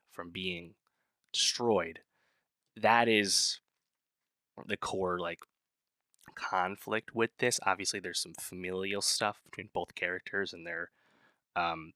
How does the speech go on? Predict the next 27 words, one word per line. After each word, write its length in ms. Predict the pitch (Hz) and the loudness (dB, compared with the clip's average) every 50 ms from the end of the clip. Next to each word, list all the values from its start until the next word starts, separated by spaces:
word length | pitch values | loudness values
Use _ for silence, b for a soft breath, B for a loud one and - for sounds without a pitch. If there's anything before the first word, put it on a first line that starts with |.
| _ _ _ _ _ _ _ _ _ - - - _ _ _ - | _ _ _ _ _ _ _ _ _ -12 -12 -12 _ _ _ -6
bonds 500 | 95 95 92 90 87 87 90 95 92 - | 4 4 6 6 6 2 0 -2 -4 -6
that 140 | 92 90 - | -6 -6 -6
they 140 | 90 90 | -8 -2
share 520 | 87 - - - 90 87 87 90 92 - - _ _ _ | 0 2 4 4 6 6 6 6 4 -2 -8 _ _ _
over 200 | - 101 98 98 | -2 2 4 6
that. 180 | 95 98 95 98 | 6 6 6 6
There's 180 | - 87 85 - | 4 -2 -2 -2
some, 160 | - 95 - _ | -4 -4 -6 _
there's 120 | - 92 | -12 -12
a 40 | 87 - | -10 -10
f-, 120 | - - - - | -10 -12 -12 -8
really 300 | 107 101 98 98 95 90 85 - _ _ | -4 -2 -2 -2 -2 -4 -8 -12 _ _
big 200 | - 104 92 - | -6 -6 -6 -4
twist 500 | _ - - - 92 95 - - - - - _ _ _ _ _ _ _ _ _ | _ -8 -4 -4 0 0 2 0 0 -4 -8 _ _ _ _ _ _ _ _ _
in 280 | - 110 110 113 123 - | -4 -4 -4 -4 -6 -10
From 140 | _ - 123 | _ 0 0
Up 120 | 117 - - | 2 2 2
on 100 | 117 113 | -2 -2
Poppy 320 | - 120 117 113 - 117 | 0 -2 -2 -2 -4 -10
Hill 220 | 113 117 120 120 110 | -6 -4 -2 -2 -2
that 220 | 98 87 - - - _ _ | -2 -4 -4 -6 -10 _ _
I 160 | - - - | -18 -12 -2
certainly 300 | - - - 98 92 92 | -2 -2 0 0 -2 -2
did 100 | 95 92 | -2 -2
not 240 | 92 90 92 101 - | -2 -2 -2 -2 -2
see 200 | - - 104 98 | -2 -4 -4 -6
coming. 420 | - - 104 98 98 98 98 101 | -4 -4 -2 0 2 2 0 0